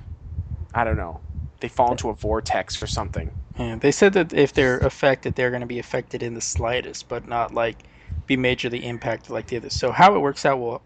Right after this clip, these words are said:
Speaker 2: we'll have to find out. And
Speaker 1: They will most likely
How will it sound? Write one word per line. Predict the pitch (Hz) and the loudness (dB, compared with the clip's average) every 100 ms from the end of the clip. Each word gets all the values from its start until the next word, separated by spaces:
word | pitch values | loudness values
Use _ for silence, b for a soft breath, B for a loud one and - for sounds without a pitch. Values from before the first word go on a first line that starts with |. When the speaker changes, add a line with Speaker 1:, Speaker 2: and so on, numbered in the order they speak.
| - | -10
Speaker 2:
we'll | 127 117 | -6 -4
have | 131 117 - | -4 -4 -6
to | 120 110 - - B B B B B - | -10 -8 -10 -12 B B B B B -6
find | - 117 117 123 | 0 2 0 2
out. | 120 120 120 - | 2 2 0 -10
And | 120 120 - - - - | -6 -2 -2 -2 -4 2
Speaker 1:
They | 151 | 8
will | 165 156 | 8 8
most | 127 123 117 - | 4 4 2 0
likely | 107 107 - 131 - | 0 -2 -4 -4 -2